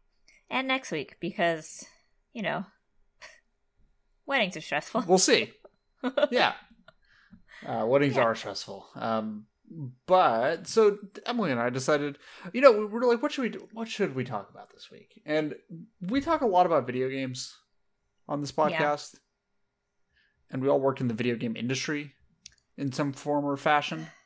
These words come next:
Speaker 1: Yes.
Speaker 2: And so we thought, "Let's, let's talk about our journey in video games."
Speaker 1: Oh,
Speaker 2: You guys get to
Speaker 1: sorry.
Speaker 2: learn a little bit more about
Speaker 1: <laughs>
Speaker 2: us.
Speaker 1: There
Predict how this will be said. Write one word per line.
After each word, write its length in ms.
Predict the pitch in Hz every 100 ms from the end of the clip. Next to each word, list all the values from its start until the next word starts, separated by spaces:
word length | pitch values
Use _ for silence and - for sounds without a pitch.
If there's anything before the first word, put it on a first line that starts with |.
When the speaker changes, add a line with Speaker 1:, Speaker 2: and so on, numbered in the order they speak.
| _
Speaker 1:
Yes. 400 | - - - - - _ _ _ _ _ _ _ _ _ _ _ _ _ _ _
Speaker 2:
And 680 | 123 120 120 120 117 113 - - -
so 180 | 170
we 180 | 151 208
thought, 380 | 254 196 190 190 143 -
"Let's, 360 | - 226 226 - - 254
let's 240 | 214 -
talk 320 | - 226 214
about 240 | 214 202 196
our 100 | 190
journey 520 | 147 185 180 175 180
in 120 | 170
video 300 | 165 202 185
games." 500 | 107 101 - - - _ _ _ _ _ _ _
Speaker 1:
Oh, 120 | - 165
Speaker 2:
You 80 | 170
guys 160 | 165
get 80 | 170
to 40 | 156
Speaker 1:
sorry. 80 | 147
Speaker 2:
learn 160 | 147
a 80 | 143
little 160 | 139 139
bit 160 | 135
more 140 | 135 135
about 340 | 127 127 -
Speaker 1:
<laughs> 0 |
Speaker 2:
us. 240 | 170 165
Speaker 1:
There 120 | 113